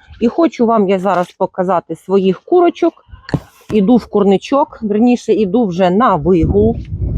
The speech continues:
І покажу вам курочок наших товстух,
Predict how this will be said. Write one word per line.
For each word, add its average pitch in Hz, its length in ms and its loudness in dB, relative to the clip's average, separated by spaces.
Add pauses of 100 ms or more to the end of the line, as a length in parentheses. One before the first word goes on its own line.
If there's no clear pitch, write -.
(180)
І 196 80 0
покажу 220 540 0
вам 202 340 0
курочок 196 540 0
наших 190 440 -4
товстух, - 800 -4